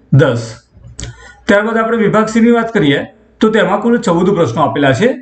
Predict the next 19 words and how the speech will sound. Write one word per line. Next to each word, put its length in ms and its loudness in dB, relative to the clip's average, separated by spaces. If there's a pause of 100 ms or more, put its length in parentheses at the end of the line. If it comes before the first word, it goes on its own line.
(220)
તેમાંથી 300 0
તમારે 260 -2
કોઈ 160 -4
પણ 160 0
દસ 160 0
પ્રશ્નના 280 -2
જવાબ 220 0
લખવાના 320 0
છે. 140 0 (560)
દરેક 260 2
પ્રશ્ન 260 0
બે 160 0
ગુણનો 260 -2
છે, 100 0
એટલે 160 2
કે 140 0
કુલ 160 2
ગુણ 160 0
થશે 260 2